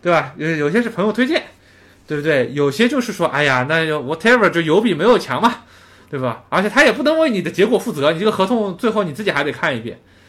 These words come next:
对吧？他虽然，我们并不是说这些服务商不好，他很有可能想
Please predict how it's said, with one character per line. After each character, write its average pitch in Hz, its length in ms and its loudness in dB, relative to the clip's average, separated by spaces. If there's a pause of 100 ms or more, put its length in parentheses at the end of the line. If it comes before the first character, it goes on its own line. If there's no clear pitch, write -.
(340)
对 135 80 -8
吧？ 117 180 -4
他 - 140 2
虽 339 240 2
然， 240 260 4 (220)
我 185 100 0
们 185 100 2
并 302 140 0
不 285 220 0
是 247 200 2
说 240 200 0
这 247 160 -2
些 226 160 0
服 202 180 -6
务 233 80 -2
商 240 240 -2
不 349 100 -2
好， 110 240 -8
他 247 120 0
很 208 160 0
有 311 100 2
可 180 140 -4
能 170 120 -4
想 123 460 -4